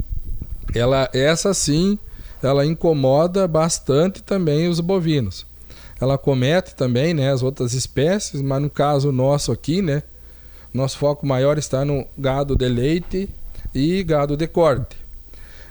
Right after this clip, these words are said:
Então, ela é muito dolorida, ela chega, a sua picada deve, chega a provocar lesões na pele, né? E quem lida com leite, ah,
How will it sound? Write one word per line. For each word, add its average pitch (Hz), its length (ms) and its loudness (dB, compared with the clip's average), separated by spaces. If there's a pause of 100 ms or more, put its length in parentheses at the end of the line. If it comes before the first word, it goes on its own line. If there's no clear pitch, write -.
Então, 165 460 2
ela 151 360 2
é 165 60 4
muito 165 560 2
dolorida, 156 760 2 (200)
ela 143 480 2
chega, 160 440 0
a 135 120 0
sua 151 180 0
picada 160 500 0
deve, 147 540 0
chega 160 220 0
a - 20 -2
provocar 147 400 0
lesões 151 580 2
na 131 140 0
pele, 156 460 0
né? 127 180 -2 (760)
E 131 100 0
quem 170 260 2
lida 175 360 2
com 151 200 0
leite, 123 720 0 (480)
ah, 135 460 2